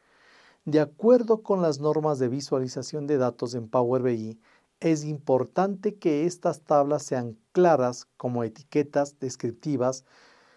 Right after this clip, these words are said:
y formatos adecuados para una mejor comprensión del usuario final. Además, Power B I ofrece opciones avanzadas para personalizar los totales, filtros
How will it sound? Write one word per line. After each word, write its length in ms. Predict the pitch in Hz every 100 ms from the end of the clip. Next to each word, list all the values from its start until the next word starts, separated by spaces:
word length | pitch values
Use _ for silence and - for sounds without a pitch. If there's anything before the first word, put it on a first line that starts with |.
| _ -
y 120 | 175
formatos 800 | 139 156 139 156 220 220 202 190
adecuados 800 | 180 165 - 180 147 - - - _
para 280 | - 135 123
una 300 | 143 208 202
mejor 400 | 185 165 180 185
comprensión 680 | 190 185 180 165 151 180 180
del 160 | 175 147
usuario 580 | 135 - 160 156 160
final. 460 | 147 151 139 110 - _ -
Además, 560 | 147 127 123 139 160
Power 500 | - - 131 123 123
B 120 | 110 110
I 320 | 143 190 196 _ -
ofrece 580 | 139 - 151 160 - -
opciones 580 | 143 - - 139 147 135
avanzadas 760 | 131 120 113 131 113 120 127 - _ _ _ -
para 280 | 127 120
personalizar 960 | - - 196 180 170 147 135 117 - 127
los 200 | 127 123
totales, 680 | - 117 - 120 135 208 - _ _ _
filtros 800 | - 220 214 175 135 120 127